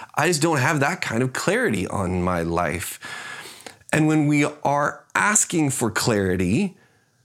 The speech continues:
where there isn't any, it creates anxiety in the people around us. It creates anxiety in those high schoolers who don't know what they're gonna do with the next forty years of their life.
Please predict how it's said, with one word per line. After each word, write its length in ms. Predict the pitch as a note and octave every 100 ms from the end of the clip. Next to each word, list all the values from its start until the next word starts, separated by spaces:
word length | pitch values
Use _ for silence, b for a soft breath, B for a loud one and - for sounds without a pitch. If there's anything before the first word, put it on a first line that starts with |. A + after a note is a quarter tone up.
| b _ _
where 240 | - A2+ B2
there 160 | A#2+
isn't 480 | C3 G#3+ B2 A2+ -
any, 540 | - C2+ C#2+ E3+ E3+ - _ _ _ _ _
it 220 | - D3+ D#3
creates 380 | - C#3+ D3
anxiety 480 | D#3 C#3+ C3 D3+ F3+
in 80 | G2+
the 40 |
people 300 | G2+ A#2+ A#2+
around 320 | A2+ B2 F3 G#2+
us. 220 | - -
It 100 | -
creates 260 | A#2+ C3
anxiety 480 | C#3+ C3 G#2+ D#3 D#3+
in 60 | F#2
those 180 | G2 -
high 140 | C#3
schoolers 380 | F3+ - B1 C#2+
who 80 | G2+
don't 220 | D#3+ F2
know 160 | D3
what 160 | D#4 G#2+
they're 100 | -
gonna 200 | - F2+
do 200 | - D#2
with 100 | D#2
the 100 | D#2
next 240 | D#2+ D#2
forty 300 | - F#2 F2
years 380 | D#2+ E2 D2+ D#2
of 240 | - F2 -
their 240 | D#2 D2+
life. 400 | D#2 D2+ B2+ -